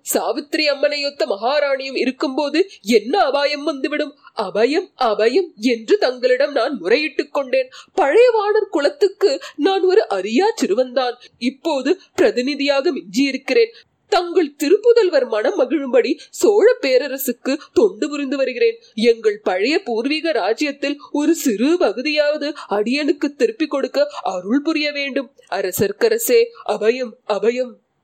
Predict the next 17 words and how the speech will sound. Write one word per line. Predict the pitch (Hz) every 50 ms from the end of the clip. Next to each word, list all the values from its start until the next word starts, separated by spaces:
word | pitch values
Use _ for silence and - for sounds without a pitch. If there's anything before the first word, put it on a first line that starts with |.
| _ _ _ _ _ _
என்று | 190 190 240 277 285 269 262 233 226 240 226 220 254 415 466 - _ _ _ _
வல்லவரையன் | 185 196 247 247 349 480 587 622 571 453 320 254 220 196 202 - 370 - _ _ _ _
மூச்சு | 220 240 339 494 554 508 - 440 427
விடாமல் | 320 277 247 240 220 208 233 285 427 - _ _ _ _
படபடவென்று | - 311 277 339 440 427 403 403 359 320 262 285 285 494 508
பேசி | - 277 254 349 - - 370
நிறுத்தினான். | 294 247 220 - - - 262 226 - 101 - 98 - _ _ _ - - _ _ _ _ _ _ _ _ _ _ -
இதை | 320 359 359 370 359 359 -
கேட்ட | - 370 359 494 508 587 539 508 -
பழுவேட்டரையரின் | 523 269 294 403 466 494 508 494 480 - 320 277 254 247 233 233 233 226 233 233
முகம் | 233 226 262 262 415 453 -
சுருங்கியது. | - 311 285 285 311 285 262 254 233 220 214 208 202 - _ _ _ _ -
சுந்தர | - - 440 466 587 - 605 571 508 427
சோழரின் | - 370 262 453 254 254 247 247 233 226 226
முகம் | 226 233 254 - - - - _
மீண்டும் | - 226 277 330 349 349 269 247 415 466 285 220
மலர்ந்தது. | 180 170 185 208 240 247 233 240 220 208 202 -